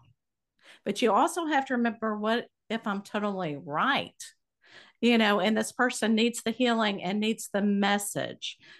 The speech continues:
That's when, you know, when, because when you get scared, you're gonna close up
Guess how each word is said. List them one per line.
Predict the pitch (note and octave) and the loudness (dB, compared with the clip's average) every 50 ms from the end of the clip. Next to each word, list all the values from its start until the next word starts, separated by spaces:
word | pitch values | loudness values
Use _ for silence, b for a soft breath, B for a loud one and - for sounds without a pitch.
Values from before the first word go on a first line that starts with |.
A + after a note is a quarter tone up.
| B B - | B B -6
That's | G#3 F#3+ G#3+ A#3 B3 C#4 - - - | -2 2 2 4 2 2 0 -2 0
when, | C#4 C4 B3+ B3 B3 B3 G#3+ F#3+ | 2 4 4 4 2 0 -2 -4
you | - G#3+ A3+ A3+ | -2 0 0 2
know, | G#3+ G#3 G3+ | 2 2 2
when, | G3+ G#3+ A3+ G#3+ A3 G#3+ - - - | 0 0 0 0 0 -2 -4 -6 -4
because | - A#3 A#3+ C4+ A#3 - - | -4 0 2 0 0 2 2
when | D4 D4 | 2 4
you | F4+ F#4 | 4 4
get | G#4 B3+ F3 | 4 2 2
scared, | - - C#4 C4 B3 A#3 A3 G3 | 0 2 4 4 4 4 4 2
you're | G3 F3+ | -2 -2
gonna | - G#3+ G3 - | -2 -2 -4 -2
close | - A3 G3+ G3 F3+ F3 | -2 0 0 0 0 0
up | F3 D3+ D3+ - - - | 0 0 0 -2 -4 -8